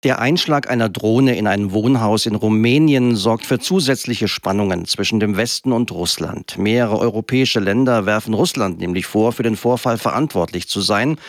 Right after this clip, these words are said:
und sprechen von einer neuen Eskalation. Der russische Präsident Putin weist die Anschuldigungen zurück. Es sei noch zu früh, um zu sagen, von wem die Drohne stamme, so Putin.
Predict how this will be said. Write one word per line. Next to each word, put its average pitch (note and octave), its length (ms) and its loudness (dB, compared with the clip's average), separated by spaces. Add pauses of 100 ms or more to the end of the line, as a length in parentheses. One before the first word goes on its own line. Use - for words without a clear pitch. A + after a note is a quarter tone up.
(240)
und D#3 240 2
sprechen A2+ 400 -4
von A2+ 160 -4
einer G#2 200 0
neuen G2+ 420 0
Eskalation. G#2 1160 -2
Der - 120 -6
russische F#2+ 420 -2
Präsident G#2+ 400 -2
Putin F3 480 0 (260)
weist A2+ 440 0
die C3 100 2
Anschuldigungen B2+ 720 2
zurück. - 460 -2
Es G2+ 160 -4
sei F2 160 -2
noch G2+ 220 -4
zu A#2+ 240 -2
früh, D3 360 0
um C#3 160 0
zu - 160 -4
sagen, F#2 460 0
von G2+ 320 -2
wem C3 240 2
die A2 160 -2
Drohne F#2+ 320 -2
stamme, F#2 340 -2
so F#2+ 140 -4
Putin. F#2 500 -2